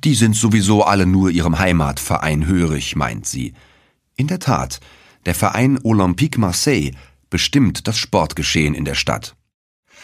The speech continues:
Das Stadion Stade Vélodrome fasst sechzigtausend Menschen.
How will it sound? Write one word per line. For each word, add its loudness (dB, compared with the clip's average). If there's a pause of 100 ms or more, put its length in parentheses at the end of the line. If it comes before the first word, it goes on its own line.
(200)
Das 0
Stadion 2
Stade 0
Vélodrome 2 (180)
fasst -2
sechzigtausend -2
Menschen. -4